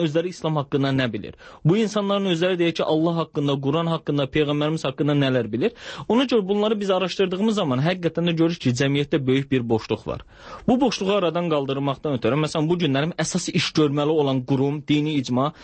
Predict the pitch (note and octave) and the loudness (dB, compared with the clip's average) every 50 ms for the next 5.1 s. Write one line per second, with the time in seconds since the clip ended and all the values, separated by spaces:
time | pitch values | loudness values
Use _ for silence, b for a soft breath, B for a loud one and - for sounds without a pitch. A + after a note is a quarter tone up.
0 | B B B B B C#3+ C3+ E3 D3 C#3 D#3 D#3 D#3+ D3+ D#3 D#3 - D3+ D3 C#3 | B B B B B -2 0 0 0 2 4 2 2 2 0 -2 -2 -2 -2 -2
1 | C#3+ C#3 C#3 C3 C#3 C#3 C3 B2 B2+ A#2+ B2+ C3 B2+ - C#3+ C3+ C3+ C3 B2+ A#2 | -2 -2 -2 0 0 0 0 0 0 0 0 -2 -2 -2 -2 0 2 0 2 0
2 | C3+ B2+ - - D3 C#3+ C#3 C3 C3+ - - D3+ C3+ A#2+ C#3 C3 - - - C3+ | -2 -4 -4 -4 -6 -6 -4 -4 -4 0 0 0 2 2 0 -2 -4 -2 -2 -2
3 | B2 B2 C3 C3 B2 A#2+ B B B B B - C#3 C3+ - D3+ C3+ C3+ C#3 B2+ | -2 -2 -2 -4 -4 -6 B B B B B -4 -4 -2 -2 -2 0 0 0 -2
4 | - C#3 C3 B2+ B2+ B2 B2 B2 B2 B2+ B2+ B2+ A#2+ C3 A#2+ A#2 A2+ A2+ A2+ - | 0 -2 0 0 2 2 2 2 2 0 0 0 0 0 0 0 0 -2 -2 -2
5 | G#3+ A#3 | -4 -4